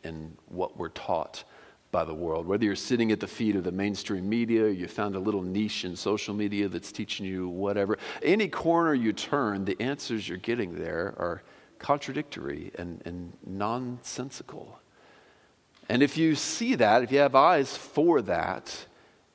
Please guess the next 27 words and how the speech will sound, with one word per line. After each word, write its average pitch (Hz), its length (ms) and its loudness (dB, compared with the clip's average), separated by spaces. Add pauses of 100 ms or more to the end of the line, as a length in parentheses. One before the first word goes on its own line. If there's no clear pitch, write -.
now 131 280 4
you're 143 160 6
looking 120 420 4
at 98 200 -4
Jesus. 104 680 -6
And 107 140 -2
what 139 140 0
I - 20 -2
want 120 220 0
to - 80 -12
tell - 140 0
you 85 180 -4
about 82 320 -4
him 85 320 -8
is 95 200 -8
that 90 300 -2 (360)
he 180 340 -4
has 147 420 -2
answers 92 640 -8 (320)
that - 180 -4
square 117 540 -6
with 85 240 -10
the 82 100 -10
world, - 460 -10 (520)
that 87 240 0
make 113 400 0
sense - 760 -6